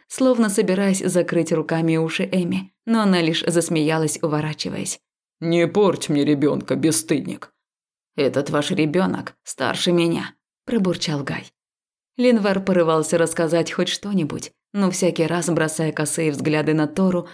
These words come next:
закрывал рот. Судя по всему, в его арсенале не было баек, которые бы тот посчитал подходящими для рассказа в обществе Эми. Звезды над головой складывались в незнакомые для девушки созвездия.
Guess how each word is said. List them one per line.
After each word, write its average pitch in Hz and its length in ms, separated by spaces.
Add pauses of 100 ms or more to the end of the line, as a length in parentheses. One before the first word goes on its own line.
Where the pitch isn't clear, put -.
(140)
закрывал 170 540
рот. 156 260 (320)
Судя 190 300
по 165 160
всему, 170 360
в 156 40
его 160 240
арсенале 160 580
не 180 180
было 156 240
баек, 156 420 (180)
которые 233 400
бы 175 120
тот 170 300
посчитал 156 460
подходящими 151 800
для 143 160
рассказа 156 580 (160)
в 156 140
обществе 147 540
Эми. 165 380 (800)
Звезды 226 480
над 185 180
головой 160 360
складывались 151 720
в 147 40
незнакомые 160 640
для 147 160
девушки 151 380
созвездия. 160 800